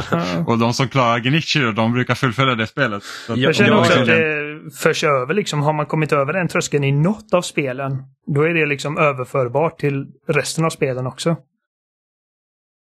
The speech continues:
Speaker 3: Jag
Speaker 2: Mm.
Speaker 3: har ju inte spelat ut hundra procent i något spel där, men jag spelar över hundra timmar i, eh, Elden Ring. Eh, och jag kom en bit i Dark Souls tre och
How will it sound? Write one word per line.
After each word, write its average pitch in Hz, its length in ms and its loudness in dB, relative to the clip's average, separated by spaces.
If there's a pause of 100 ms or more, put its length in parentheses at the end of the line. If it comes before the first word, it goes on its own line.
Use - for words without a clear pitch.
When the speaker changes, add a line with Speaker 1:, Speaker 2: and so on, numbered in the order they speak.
(160)
Speaker 3:
Jag 127 300 2
Speaker 2:
Mm. 151 120 2
Speaker 3:
har 143 200 0
ju 120 400 -4
inte 117 240 -8
spelat 110 360 -4 (200)
ut 131 360 -4
hundra 113 260 -2
procent 107 380 -6 (440)
i 120 60 -2
något 113 380 -2
spel 104 340 -4
där, 104 200 -4
men 113 160 -2
jag 113 120 -2
spelar 117 420 -4
över 117 240 -2
hundra 110 420 -6
timmar 113 560 -4 (920)
i, 110 420 -2
eh, 104 420 -2 (120)
Elden 110 440 -2
Ring. 117 280 -4 (680)
Eh, 110 180 -2
och 110 80 0
jag 117 120 -2
kom 120 320 -2
en 113 220 -4 (380)
bit 123 460 -2
i 120 140 0
Dark 110 380 -6
Souls 107 260 -6
tre 107 240 -2
och 110 200 -4